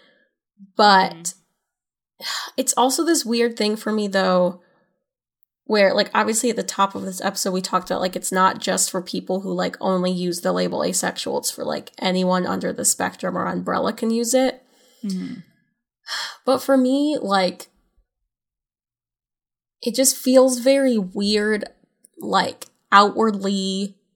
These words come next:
Speaker 1: in public, having something that's, like, I'm aspec, because, like,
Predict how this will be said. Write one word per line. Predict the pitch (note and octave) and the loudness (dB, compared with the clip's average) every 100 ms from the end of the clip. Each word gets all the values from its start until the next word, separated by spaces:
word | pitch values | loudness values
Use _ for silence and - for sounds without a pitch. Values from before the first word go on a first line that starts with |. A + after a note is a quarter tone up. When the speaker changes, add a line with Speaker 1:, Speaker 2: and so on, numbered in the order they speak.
| _ - | _ -4
Speaker 1:
in | F#3+ F#3+ G3 - | -2 -2 -4 -10
public, | - G3 F#3 F#3+ F#3 F#3 - _ - | -6 -4 0 2 2 -2 -18 _ -6
having | G3 F#3+ G3 | 2 2 2
something | G3 G3+ G3 G3+ | 0 -2 -2 -2
that's, | F#3+ F#3 - | -2 -2 -2
like, | F3+ E3+ - - _ _ - - _ | -2 -2 -6 -18 _ _ -20 -20 _
I'm | G3 F#3 F#3 - | 4 4 2 -2
aspec, | - F3+ F3+ - A3+ A#3 B3 - | -2 0 0 2 2 2 0 -8
because, | - F#3+ - F#3+ F#3 F#3 F3 - - - _ _ _ _ _ _ _ _ _ _ _ _ _ - | -6 -6 -4 -2 2 2 2 2 2 0 _ _ _ _ _ _ _ _ _ _ _ _ _ -6
like, | G3 F#3 - - | 0 0 0 -6